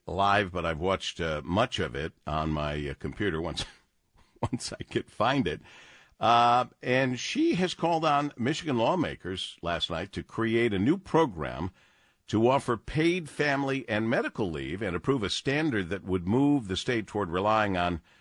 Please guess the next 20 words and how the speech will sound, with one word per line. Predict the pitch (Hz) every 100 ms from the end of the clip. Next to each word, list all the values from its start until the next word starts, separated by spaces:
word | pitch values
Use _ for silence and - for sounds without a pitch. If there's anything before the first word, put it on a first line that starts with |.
| _ _ -
one | 87 131
hundred | 117 120 104 87
percent | 92 - 101 85
clean | 104 98
energy. | 104 131 92 90 110 - _ _ _ _
Uh, | 71 76
Governor | 107 101
Whitmer, | 95 110 90 85 156 -
uh, | 82 82 85 87 87 82 82 85
who, | 78 101
by | 73 143 262
the |
way, | 156 156
is | 113 107
increasingly | 95 - 147 135 101 90 87 87 85
gaining | 78 95 101 92 82 80
national | 101 120 - 87 76
political | - 85 104 107 - 71
attention, | 69 95 117 - 71 65 _ - _ _ -
uh, | 76